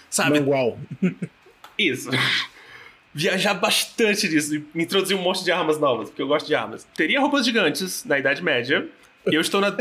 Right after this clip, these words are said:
Speaker 1: e eu ficaria, eu queria uma estética pra eles que fosse metade madeira,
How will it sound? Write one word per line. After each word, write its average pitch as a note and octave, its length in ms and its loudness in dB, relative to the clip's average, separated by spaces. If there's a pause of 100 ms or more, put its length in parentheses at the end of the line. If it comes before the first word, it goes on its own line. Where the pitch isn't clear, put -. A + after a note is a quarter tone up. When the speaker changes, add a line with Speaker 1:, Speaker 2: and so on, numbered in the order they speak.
(100)
Speaker 1:
e E3+ 40 -4
eu E3+ 80 2
ficaria, G3 520 0
eu F3 160 0
queria G3+ 240 -2
uma G3 80 0
estética D#3+ 440 0
pra E3 120 -2
eles D3+ 200 0
que E3 80 -4
fosse C#3+ 540 0 (520)
metade G3+ 380 0
madeira, F3+ 760 2